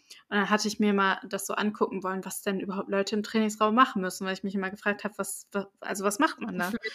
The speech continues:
Speaker 2: war
Speaker 1: Und
Speaker 2: das
Speaker 1: dann fand
Speaker 2: ein
Speaker 1: ich das so
Speaker 2: richtiges
Speaker 1: lustig.
Speaker 2: Phantom. Ich konnte mir das war so richtig
Speaker 1: <laughs>
Speaker 2: mys-,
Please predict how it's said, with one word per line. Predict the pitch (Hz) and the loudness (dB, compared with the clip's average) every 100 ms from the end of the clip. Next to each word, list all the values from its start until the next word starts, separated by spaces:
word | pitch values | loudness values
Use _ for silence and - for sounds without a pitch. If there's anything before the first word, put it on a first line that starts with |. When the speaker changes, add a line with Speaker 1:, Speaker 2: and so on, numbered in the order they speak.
| - | 2
Speaker 2:
war | 233 | 4
Speaker 1:
Und | 240 | 4
Speaker 2:
das | |
Speaker 1:
dann | 208 | 4
fand | 226 240 | 4 6
Speaker 2:
ein | |
Speaker 1:
ich | |
das | 254 - | 6 6
so | |
Speaker 2:
richtiges | 214 214 240 - | 6 6 4 2
Speaker 1:
lustig. | 226 240 - | 4 4 2
Speaker 2:
Phantom. | 262 262 294 269 214 196 | 4 8 8 8 4 0
Ich | 226 | -2
konnte | - 254 247 | 2 2 2
mir | 208 | -2
das | 214 - | -2 -4
war | 220 226 226 | 0 0 2
so | |
richtig | 233 254 262 226 - | 6 10 10 6 -4
Speaker 1:
<laughs> | - - - 233 | -14 -18 -4 4
Speaker 2:
mys-, | 233 247 - | 4 4 0